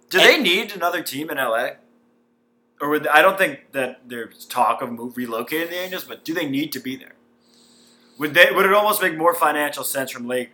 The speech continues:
Speaker 1: I guess Lake Up has the Anaheim ties. Would it make more sense for that team to relocate to Vegas?
Speaker 2: No, but I don't think any team should relocate. I think Major League Baseball
Speaker 1: I don't think, no, baseball, I think you need a relocation.
Speaker 2: Well, I wouldn't move them to Vegas or Nashville, though. To me, those are two teams that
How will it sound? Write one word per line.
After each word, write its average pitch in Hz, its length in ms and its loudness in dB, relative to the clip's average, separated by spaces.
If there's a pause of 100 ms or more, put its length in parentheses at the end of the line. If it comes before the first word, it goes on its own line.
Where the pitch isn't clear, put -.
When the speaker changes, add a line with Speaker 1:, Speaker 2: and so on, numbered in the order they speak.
Speaker 1:
I 123 80 -6
guess 135 220 -2
Lake 127 220 -2
Up 120 80 -6
has 123 180 -4
the 120 80 -8
Anaheim 113 420 -6
ties. 113 220 -8 (100)
Would 127 120 -8
it 143 60 -6
make 139 200 -2
more 131 100 0
sense 131 220 -6
for 113 140 -18
that 117 320 0
team 110 160 -14
to 104 80 -16
relocate 104 420 -12
to - 60 -20
Vegas? 87 400 -20 (160)
Speaker 2:
No, 202 560 6 (440)
but 233 160 12
I 233 80 8
don't 240 120 6
think 190 120 2
any 175 200 4
team 127 200 -6
should 135 160 -6
relocate. 101 540 -8
I 131 220 -2
think 139 180 -4
Major 135 300 -2
League 123 180 -6
Baseball 120 720 0 (180)
Speaker 1:
I 143 140 6
don't - 200 2
think, 185 220 -6 (100)
no, 117 140 -4 (160)
baseball, 185 380 0
I 131 100 2
think 190 220 -8
you 143 60 -8
need 131 140 -6
a 110 40 -8
relocation. 107 640 -16 (840)
Speaker 2:
Well, 196 200 10
I 190 140 8
wouldn't 196 260 6
move 175 220 10
them 156 160 -2
to 143 60 -10
Vegas 135 400 0
or 120 60 -8
Nashville, 113 440 -6
though. 92 260 -6
To 139 100 -10
me, 139 280 -6
those 131 280 -2
are 127 60 -14
two 127 200 -8
teams 127 500 -12
that 113 400 -4